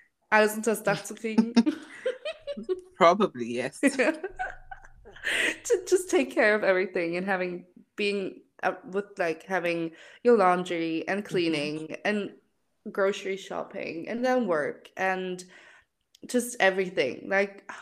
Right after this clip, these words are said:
Speaker 1: having your household that you have to take care of. And I
Speaker 2: Mm-hmm.
Speaker 1: think with acts of service, it doesn't even have to be household, mm,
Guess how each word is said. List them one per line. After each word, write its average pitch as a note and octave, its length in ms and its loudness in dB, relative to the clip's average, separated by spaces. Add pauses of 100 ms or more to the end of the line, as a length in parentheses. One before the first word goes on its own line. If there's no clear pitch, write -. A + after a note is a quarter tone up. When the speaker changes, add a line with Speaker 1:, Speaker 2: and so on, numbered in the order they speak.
(160)
Speaker 1:
having G#3 260 -4
your F#3+ 140 0
household E3+ 720 -2
that E3 120 -2
you F3 60 -6
have F3+ 160 -8
to - 80 -16
take G3 220 -10
care - 280 -6
of. - 220 -12 (260)
And F#3+ 240 -2
I G#3 120 4
Speaker 2:
Mm-hmm. G#3 100 -18
Speaker 1:
think C#4 320 2 (1300)
with A#3 160 2
acts F#3 220 0
of A#3+ 60 -6
service, G3+ 640 -4 (680)
it A3 80 -4
doesn't B3 200 4
even B3+ 140 6
have G#3 200 2
to C4+ 80 -4
be A3 120 -4
household, G#3+ 640 -2 (580)
mm, G3+ 480 -6